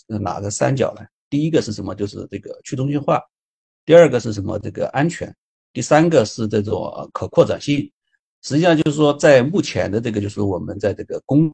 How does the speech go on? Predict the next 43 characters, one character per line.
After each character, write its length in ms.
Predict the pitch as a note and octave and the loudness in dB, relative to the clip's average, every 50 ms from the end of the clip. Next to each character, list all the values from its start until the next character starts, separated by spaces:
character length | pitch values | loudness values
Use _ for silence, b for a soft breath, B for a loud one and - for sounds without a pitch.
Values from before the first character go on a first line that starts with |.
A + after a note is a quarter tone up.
| _ | _
链， 320 | - D#3+ D#3 C#3+ B2+ - - | -4 -2 0 0 -2 -4 -8
其 160 | - - - | -10 -10 -8
实 140 | G#2 A2 G#2+ | -6 -6 -6
就 120 | - G#2+ | -6 -6
是 100 | G#2 G2+ | -6 -6
讲 180 | G2 - - - | -6 -8 -10 -12
这 60 | - - | -10 -10
个 100 | - G2 | -10 -8
Layer 200 | F#2+ G#2 B2 B2 | -6 -4 -4 -2
one 220 | B2 C#3 D#3 D3 | 0 2 2 0
的 60 | A2 F2+ | 0 -2
这 120 | - G2+ | -6 -8
一 100 | F2 G#2 | -8 -8
层， 200 | G#2+ - - - _ _ _ _ _ _ _ _ | -10 -14 -16 -20 _ _ _ _ _ _ _ _
然 120 | - G#2 | -4 -4
后 140 | G2+ G#2+ B2 | -2 -2 0
呢， 160 | A2 A2 G#2+ | 0 2 2
要 160 | G#2+ A2+ B2+ B2 | 4 4 4 4
去 180 | - - A#2 G#2+ _ | 2 0 -8 -4 _
保 240 | - G2+ F#2 - - | 0 0 0 0 -2
证 280 | - C3+ C#3+ B2+ G#2+ | 0 0 2 2 0
是 180 | G2+ - A#2+ A2 | -2 -4 -6 -6
说 300 | G#2 G2+ G2 G2+ G2 - _ _ _ _ | -4 -4 -2 -2 -4 -4 _ _ _ _
尽 160 | - - D3 | 0 2 2
可 140 | B2 - G2 | 2 0 -4
能 140 | F#2 F#2+ F#2+ | -6 -4 -2
的 100 | G#2+ G#2 | -2 -2
去 200 | G#2 - - A2 | -2 -4 -4 -2
中 240 | G#2+ A2 A#2 A#2+ A#2 | -2 -2 -2 -2 -4
心 160 | A2+ B2 A#2+ | -6 -6 -4
化， 280 | A#2+ C3+ C#3 A2+ - - _ | -2 0 0 0 -2 -4 _
然 160 | - G#2 G2 | -8 -6 -4
后 80 | G2 G#2 | -4 -2
呢， 120 | G2+ G2+ F#2+ | -4 -4 -6
也 180 | F#2+ F#2 F#2 | -8 -8 -4
要 120 | F#2 A2+ A#2+ | -2 0 0
保 180 | - - - | 0 -2 -8
证 140 | - - G#2 | -8 -8 -8
它 100 | G#2+ A2 | -4 -2
的 100 | G#2+ G#2+ G#2+ | -2 -2 -2
安 200 | A#2 B2 C3 C3+ | -2 -4 -4 -4
全 160 | - G2+ G2+ | -2 -4 -6
性。 220 | G#2 - B2+ A2 | -6 -6 -10 -12